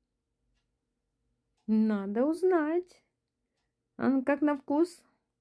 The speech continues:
Нет, несъедобно. А вот поиграть можно. Вот какой мячик прелестный получается.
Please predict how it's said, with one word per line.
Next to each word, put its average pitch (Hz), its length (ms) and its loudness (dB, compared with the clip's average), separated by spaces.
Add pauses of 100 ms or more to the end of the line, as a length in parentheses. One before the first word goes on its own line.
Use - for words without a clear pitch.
(2000)
Нет, - 280 -6 (140)
несъедобно. 220 840 0 (2500)
А 214 160 0
вот 196 200 -6
поиграть 196 580 -2
можно. 202 440 -4
Вот 381 160 -8
какой 427 300 2
мячик 175 420 -2
прелестный 180 580 -8
получается. 185 920 -10